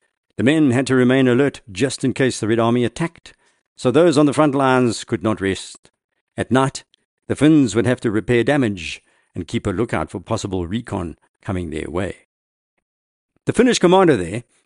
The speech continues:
Lieutenant General Hugo Osterman, had grouped his army into two formations. In the western edge, around Viipuri,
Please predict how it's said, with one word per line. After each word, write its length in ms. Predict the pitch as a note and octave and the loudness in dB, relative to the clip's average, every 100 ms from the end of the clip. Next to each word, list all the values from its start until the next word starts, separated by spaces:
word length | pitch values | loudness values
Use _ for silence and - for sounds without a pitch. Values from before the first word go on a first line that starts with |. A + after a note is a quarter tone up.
| _ | _
Lieutenant 400 | G#2 - C#3 A#2 | -4 2 4 4
General 300 | B2+ C3 A#2 | 4 4 2
Hugo 340 | G#2 C#3 A#2+ | 2 2 4
Osterman, 400 | A#2+ - G#2 D2+ - - - - | 2 0 -4 -6 -12 -20 -20 -14
had 120 | F#2 | -4
grouped 240 | B2 D3+ | 0 0
his 120 | A2+ F#2 | 0 0
army 280 | G#2 B2 | 2 2
into 180 | C3 A#2+ | 0 -2
two 300 | B2 - C3+ | -6 -4 -4
formations. 720 | - G2+ G#2+ B2+ - - - _ _ _ _ - | -2 -2 -2 -4 -8 -16 -20 _ _ _ _ -4
In 100 | G#2+ | 0
the 80 | G2+ | 4
western 400 | F3 G3 D#3 F2+ | 2 2 0 -2
edge, 260 | G2+ B2+ | -4 -2
around 300 | C3 C#3 C3 | 2 2 2
Viipuri, 440 | A2+ A#2 D#3+ A2+ | 0 0 0 0